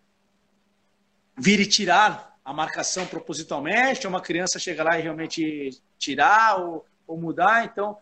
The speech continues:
na hora de desenhar o percurso e pensar na marcação, tem que pensar sempre nisso. Então, eu tomo muito cu-, cuidado em exigir, assim, sempre backup, backup, backup, e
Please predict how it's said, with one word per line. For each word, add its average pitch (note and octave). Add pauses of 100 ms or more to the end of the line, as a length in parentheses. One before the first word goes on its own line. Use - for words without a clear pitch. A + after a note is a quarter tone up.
(240)
na G#3
hora B3
de A3+
desenhar G#3
o G3+
percurso G#3+
e G#3+
pensar G3
na F#3
marcação, F#3+
tem G#3+
que -
pensar G3+
sempre A3+
nisso. D#3 (380)
Então, A3 (240)
eu D#3
tomo G3+
muito A3+
cu-, G3+
cuidado G#3
em G#3
exigir, D#3+
assim, F3+
sempre A3
backup, F#3+
backup, F3
backup, G#3+ (340)
e G#3